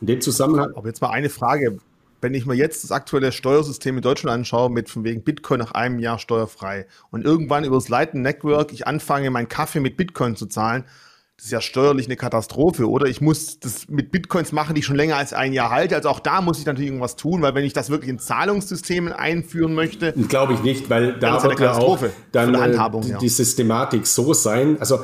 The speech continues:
Speaker 1: nochmals, der Bitcoin ist für mich jetzt nicht primär ein Zahlungs-, ähm, Verkehrs-, äh, Coin, aber jedem muss natürlich bewusst sein, äh, dass wenn ich einen Bitcoin ausgebe, dass es ein steuerrechtlicher Verkauf gegen Euro ist. In der Regel gebe ich jetzt, also außer ich kaufe mir jetzt einen Lamborghini mit Bitcoin,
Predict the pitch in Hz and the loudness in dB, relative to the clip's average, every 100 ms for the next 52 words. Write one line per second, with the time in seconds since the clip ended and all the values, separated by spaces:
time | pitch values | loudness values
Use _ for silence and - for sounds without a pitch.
0 | - - 131 127 123 139 151 139 135 147 | -2 0 2 2 2 0 2 2 0 0
1 | - 120 117 107 - 117 - 127 113 110 | 2 2 2 0 0 -2 0 2 2 2
2 | 101 117 127 107 101 120 104 107 113 - | 0 2 2 2 0 2 2 0 -4 -4
3 | 101 107 110 107 - - - 127 110 104 | 0 2 2 0 -4 -18 -10 0 2 4
4 | 104 104 - 117 170 123 123 117 127 113 | 4 2 2 2 2 2 0 -2 -4 0
5 | 151 180 156 160 135 127 120 120 107 196 | 2 4 2 2 0 2 0 0 0 0
6 | - - 104 147 226 - - - 120 113 | 0 0 2 2 0 -8 -20 -2 0 2
7 | 120 123 135 120 117 156 - 120 110 110 | 2 2 2 2 2 0 0 0 2 2
8 | 165 - 180 185 285 131 123 117 - 104 | 0 0 0 0 0 -2 -2 -4 -4 -4
9 | - 113 143 135 135 - 135 117 - 117 | 0 2 4 2 0 -4 -2 -2 0 0
10 | 139 139 139 139 - _ - 135 131 113 | 0 2 0 0 -10 _ -4 0 0 2
11 | 123 120 101 95 - - - - - - | 2 4 2 -2 -4 -6 -14 -20 -20 -8
12 | 104 107 104 139 135 123 123 123 131 120 | -2 2 2 4 4 2 0 -2 0 0
13 | - 107 113 127 120 123 131 127 117 120 | 0 0 0 2 0 2 2 2 4 4
14 | 120 113 123 185 127 107 - 120 - 131 | 4 2 2 2 4 2 0 -6 0 2
15 | 147 | 4